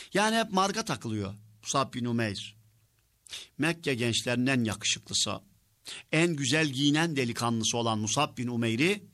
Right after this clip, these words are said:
diğer Mekkeli gençler hayranlıkla seyrediyorlar. O ne giysem o da o. Saçlarını nasıl tarasa bütün gençler öyle tarıyor.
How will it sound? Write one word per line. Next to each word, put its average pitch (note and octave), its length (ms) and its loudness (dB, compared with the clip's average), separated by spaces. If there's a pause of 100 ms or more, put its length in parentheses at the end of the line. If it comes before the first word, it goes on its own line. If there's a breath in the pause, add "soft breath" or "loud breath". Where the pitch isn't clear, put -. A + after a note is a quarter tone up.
(380 loud breath)
diğer D3 500 2
Mekkeli B2+ 680 0
gençler B2+ 580 2
hayranlıkla A2+ 960 -2
seyrediyorlar. - 880 -4 (640 loud breath)
O E3 160 4
ne A3 140 2
giysem G3+ 440 2
o G3 160 2
da F#3+ 140 4
o. D3+ 300 0 (1120 loud breath)
Saçlarını F#3 540 2
nasıl G#3 260 0
tarasa G3 540 2 (180)
bütün D#3 240 -2
gençler C#3+ 360 2
öyle B2 200 0
tarıyor. G2+ 380 -6